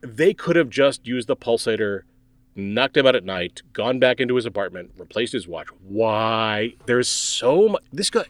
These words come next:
episode goes to great lengths to show us how much time and effort and technology are at the village's disposal to calculate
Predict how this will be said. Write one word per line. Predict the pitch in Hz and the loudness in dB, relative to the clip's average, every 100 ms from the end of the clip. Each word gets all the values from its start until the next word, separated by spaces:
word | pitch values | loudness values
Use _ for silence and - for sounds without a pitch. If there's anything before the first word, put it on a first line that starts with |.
| _ - | _ -4
episode | 147 151 123 | 0 0 2
goes | 120 | 0
to | - | -2
great | 107 127 - | -2 -2 0
lengths | 135 - | -4 -4
to | 127 | -8
show | - 95 | -4 -4
us | 92 - | -4 -2
how | 123 | 0
much | 160 - | 0 -2
time | - 113 76 127 - | -6 -6 -6 -10 -2
and | 139 | 2
effort | 120 - - - | 2 0 -12 -4
and | 135 | -4
technology | 160 160 127 90 80 - - - - _ _ - | -4 -4 -4 -4 -8 -18 -20 -20 -20 _ _ -8
are | 101 | -6
at | |
the | 151 | -2
village's | 147 151 151 131 156 151 127 | 0 0 -2 -6 -4 -4 -6
disposal | 165 - 165 127 107 | -10 -2 2 4 2
to | - | -6
calculate | - - 170 208 180 98 135 - - | -10 -2 -2 0 -2 -2 -6 -14 -20